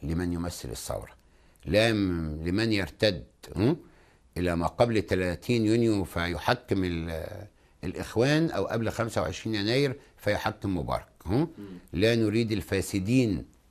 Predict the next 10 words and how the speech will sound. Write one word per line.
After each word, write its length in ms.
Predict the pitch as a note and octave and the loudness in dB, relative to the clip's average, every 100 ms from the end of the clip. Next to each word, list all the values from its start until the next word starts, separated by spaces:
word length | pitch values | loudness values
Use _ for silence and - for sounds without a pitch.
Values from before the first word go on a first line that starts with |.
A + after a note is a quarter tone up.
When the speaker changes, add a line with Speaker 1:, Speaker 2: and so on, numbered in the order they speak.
| - | -8
Speaker 1:
من 160 | E2+ | -4
الحزب 380 | E2+ - G#2+ G2+ | -4 -2 -2 0
الوطني، 640 | G2+ A2 B2 C#3 D#3 F3+ - - _ _ - | 0 2 2 2 4 2 -4 -20 _ _ -10
بل 240 | E2 F#2+ | -2 0
ناسهم 440 | F#2 A#2 - G2+ | 2 2 0 -2
العادية 680 | F#2 E2+ F2 G2 A2+ G2+ F2+ | 0 2 2 2 0 0 -2
وشرفائهم، 640 | F2 F#2 F2+ - C3+ B2 | -4 -6 -4 -2 -2 0
ولا 260 | A2+ A#2 A#2 | -2 -2 -2
نريد 380 | A2+ G#2+ A#2+ A2 | -2 0 0 0
المجرمين 800 | A2 G2+ G2+ G#2 A2 B2 C3 | -2 -2 -2 0 2 4 4